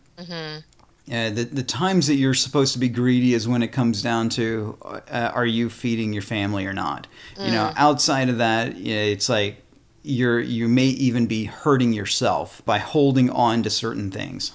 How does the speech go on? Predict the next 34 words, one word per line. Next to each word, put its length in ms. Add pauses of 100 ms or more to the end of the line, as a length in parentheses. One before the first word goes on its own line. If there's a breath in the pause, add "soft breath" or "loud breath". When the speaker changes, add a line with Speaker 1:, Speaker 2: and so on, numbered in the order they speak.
(440)
Speaker 1:
Right. 840 (560)
Right. 360
And 160
I 80
think 200
that 180
greed 240
comes 260
a 80
lot 200
of 60
times 280
from 180
fear, 560 (640 loud breath)
just 320
that 240 (100)
if 180
I 60
give 220
this 200
away, 500
then 480
I 160
won't 200
have 160
enough. 480
But 140
like 180
you're 80
saying, 260
if 140
you 80
have 240
enough, 580